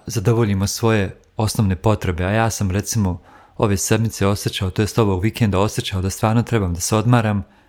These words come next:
i to sam na kraju sebi priuštio i mogu ti reći da sam jako sretan radi toga i, i na neki način osjetim kao da sam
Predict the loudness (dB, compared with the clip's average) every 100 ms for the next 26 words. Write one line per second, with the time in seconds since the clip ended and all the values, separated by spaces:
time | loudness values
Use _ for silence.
0 | _ _ 0 0 2 2 0 0 0 -2
1 | -8 _ -6 -2 0 0 0 0 -2 -2
2 | 0 0 -2 -2 0 0 2 0 0 0
3 | 0 0 -4 -8 -2 -2 0 0 0 -2
4 | -8 -2 0 0 0 -4 -4 -8 -4 0
5 | 2 2 0 -2 0 2 2 2 2 0
6 | -2 -4 _ _ 0 2 4 2 2 2
7 | 0 0 -2 0 -2 -2 -2 0 2 2
8 | 2 0 0 0